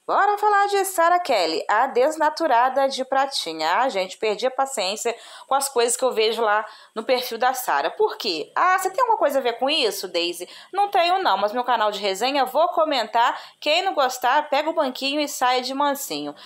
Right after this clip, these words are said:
É, gente, hoje eu tô reta <laughs> e concreta falando das coisas.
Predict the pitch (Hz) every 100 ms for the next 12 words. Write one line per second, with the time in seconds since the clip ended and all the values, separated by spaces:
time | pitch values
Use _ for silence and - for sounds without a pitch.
0 | - - - 175 233 220 175 196 220 247
1 | 269 240 196 202 311 - 403 - - 262
2 | 359 - - 226 370 - - 208 262 -
3 | 285 285 277 233 240 247 277 - - -
4 | - 277 - - 180 160 160